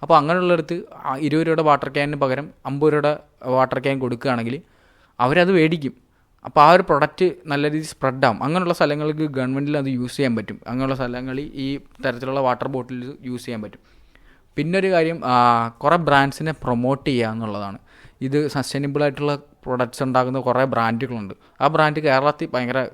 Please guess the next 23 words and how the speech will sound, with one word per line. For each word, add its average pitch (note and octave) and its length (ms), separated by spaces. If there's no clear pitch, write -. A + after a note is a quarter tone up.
വിരളമാണ്, A#2 500
ഭയങ്കര C3 300
കുറവാണ്. A#2+ 380
അതിനെ E3 240
പ്രൊമോട്ട് D3 440
ചെയ്യുക C3+ 140
എന്ന് D3 200
വെച്ചാൽ E3+ 140
അതിൻ്റെ D#3+ 200
തന്നെ F3+ 260
ഡ്രസ്സുകൾ D#3+ 640
ഉപയി-, C3+ 360
ഉപയോഗിക്കുക, C3 600
അങ്ങനെയുള്ള D3+ 360
ഡ്രസ്സുകൾ C#3 440
മേടിക്കുക. B2 420
ഇപ്പം, C#3+ 220
ആ, B2 120
നമ്മളൊരു C3 400
വീട്ടിൽ C3 360
തന്നെ C#3+ 120
എന്തോരം C3+ 320
ഡ്രസ്സ് B2 360